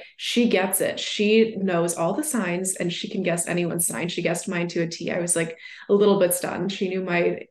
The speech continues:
human design too. But it's interesting too, because what that brought up for me when you were talking about, like, the coldness, there's always a nuance to it. You're right. Like, coldness or, like, maybe a bluntness or a ruthlessness, as I described it, like,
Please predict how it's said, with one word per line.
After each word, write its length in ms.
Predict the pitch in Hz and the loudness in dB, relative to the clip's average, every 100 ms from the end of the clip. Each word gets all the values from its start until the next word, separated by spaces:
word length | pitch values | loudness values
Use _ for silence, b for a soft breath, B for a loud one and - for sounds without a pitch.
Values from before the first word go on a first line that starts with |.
| _ - | _ -12
human 340 | 185 190 175 | -4 -2 0
design 440 | 165 170 165 175 | 0 0 0 -2
too. 420 | 170 180 160 196 202 | 0 2 2 2 -4
But 420 | - 175 160 - B B B B B _ | -2 2 2 0 B B B B B _
it's 160 | - 254 | 0 4
interesting 380 | 359 427 392 - | 4 6 4 2
too, 240 | - 269 | 2 4
because 420 | 214 240 220 - B B _ _ _ _ | 4 2 0 -2 B B _ _ _ _
what 320 | - 214 262 | -4 0 2
that 180 | 269 277 | 0 -2
brought 160 | 302 277 | 0 -2
up 140 | 262 | -2
for 80 | 277 | 0
me 160 | 240 196 | 2 2
when 100 | 196 | 0
you 80 | |
were 40 | 196 | -2
talking 340 | 202 202 214 | -4 -6 -4
about, 140 | 196 165 | -2 -2
like, 140 | 175 | -4
the 60 | 175 | -6
coldness, 600 | - 220 233 240 160 - | 2 4 4 2 -4 2
there's 200 | 240 240 | 2 2
always 340 | 247 349 392 | 2 2 4
a 60 | 311 | 4
nuance 460 | 202 202 202 175 | 6 6 4 -2
to 140 | - 170 | -4 -2
it. 80 | 175 | -2
You're 180 | 180 | -2
right. 240 | 175 170 - | 0 0 0
Like, 240 | 170 B B B B _ | -2 B B B B _
coldness 640 | - 262 262 254 254 247 - | 0 4 6 6 4 4 2
or, 220 | 202 185 | 2 4
like, 280 | 180 - - _ - | 2 -2 -10 _ 0
maybe 300 | 202 196 185 | 2 4 2
a 60 | |
bluntness 640 | 170 175 175 185 226 247 226 | -2 -2 -2 0 2 2 2
or 140 | 175 | 2
a 80 | 175 | 2
ruthlessness, 680 | 180 196 202 196 180 170 - | 2 0 0 -4 -2 -4 -4
as 60 | 170 | -4
I 100 | 165 | -4
described 420 | 170 - 165 170 | -4 -4 -2 -2
it, 140 | - | 0
like, 220 | 160 165 | -2 -2